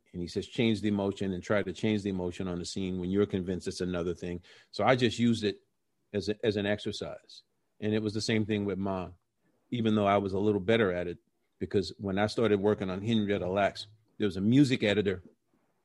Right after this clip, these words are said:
named Jim Bruning. And Jim just did some work on, he just was the music editor for, uh,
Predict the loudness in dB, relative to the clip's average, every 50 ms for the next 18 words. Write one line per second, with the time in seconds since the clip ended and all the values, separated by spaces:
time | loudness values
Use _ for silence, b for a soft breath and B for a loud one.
0 | _ _ _ _ _ _ -2 0 0 0 2 2 4 4 6 4 4 4 4 6
1 | 6 4 2 0 -6 -10 -16 _ _ _ _ _ _ _ _ _ _ _ _ _
2 | -6 -4 -4 -2 -4 -4 -6 -8 -8 -8 0 2 4 6 6 6 4 2 -2 -2
3 | 0 2 2 2 2 0 0 0 2 2 2 2 0 -2 -6 _ -6 -4 -2 -2
4 | -2 -2 -4 -4 -6 -8 -10 -14 _ _ _ _ _ _ _ _ _ _ _ 0
5 | 0 2 2 2 0 0 -2 -10 _ -20 -20 _ _ -4 -2 -2 0 4 4 6
6 | 6 6 4 2 0 2 2 2 0 -2 -4 -6 -6 -4 -2 0 0 0 0 -2
7 | -2 -4 -6